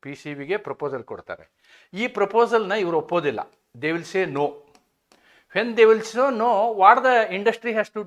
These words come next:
do? Industry has to appeal. ಅದಕ್ಕೇನಾಗುತ್ತೆ ಅಂದ್ರೆ, ಸ್ಟೇಟ್ ಗವರ್ನಮೆಂಟ್ ಒಂದು ಅಪೆಲೇಟ್ ಅಥಾರಿಟಿ ಅಂತ ಮಾಡಿರ್ತದೆ.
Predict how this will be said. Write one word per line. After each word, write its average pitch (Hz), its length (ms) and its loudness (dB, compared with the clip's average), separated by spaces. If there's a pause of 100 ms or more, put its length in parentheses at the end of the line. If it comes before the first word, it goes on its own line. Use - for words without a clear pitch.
do? 208 40 -6 (840)
Industry 139 400 -14
has 131 180 -20
to 180 40 -18 (120)
appeal. - 240 -16 (560)
ಅದಕ್ಕೇನಾಗುತ್ತೆ 170 640 -6
ಅಂದ್ರೆ, 123 280 -6
ಸ್ಟೇಟ್ 202 340 -2
ಗವರ್ನಮೆಂಟ್ 147 380 -6
ಒಂದು 175 180 -6
ಅಪೆಲೇಟ್ 175 340 -6
ಅಥಾರಿಟಿ 139 360 -4
ಅಂತ 127 160 -14
ಮಾಡಿರ್ತದೆ. 98 420 -16